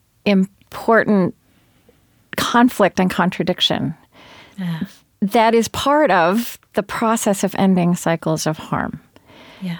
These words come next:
Speaker 1: And so one of the things we also have to be working on, and this gets back to our human condition.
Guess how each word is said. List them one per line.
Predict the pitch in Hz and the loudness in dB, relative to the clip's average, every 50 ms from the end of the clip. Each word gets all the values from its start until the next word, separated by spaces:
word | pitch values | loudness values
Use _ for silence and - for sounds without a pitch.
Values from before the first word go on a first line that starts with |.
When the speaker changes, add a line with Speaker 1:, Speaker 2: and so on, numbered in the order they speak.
| - _ | -6 _
Speaker 1:
And | - 220 202 196 | 0 2 2 2
so | - 233 208 | 2 2 2
one | 196 196 202 226 269 294 | 2 2 2 4 4 4
of | 294 254 | 4 4
the | 226 208 | 2 2
things | - 208 180 180 175 - | 0 0 0 0 0 -2
we | - - | 0 0
also | 208 202 - - 208 | 0 0 0 0 0
have | 190 214 190 190 | 0 0 0 0
to | - 185 | 0 0
be | 180 180 | 0 0
working | 175 202 226 233 269 214 180 | 2 2 2 2 0 0 0
on, | 165 165 165 | 2 0 0
and | 175 190 | 0 0
this | 196 196 | 0 0
gets | - 214 190 - _ - - | 0 -2 -4 -4 _ -4 0
back | 226 196 - - | 2 2 2 2
to | 294 | 2
our | 233 202 202 | 4 4 4
human | 240 302 240 226 226 208 202 | 4 4 2 2 2 2 0
condition. | - 226 190 196 233 269 294 - - 220 165 156 165 175 196 | 0 0 0 0 0 0 0 0 -2 -2 -2 -2 -2 -4 -6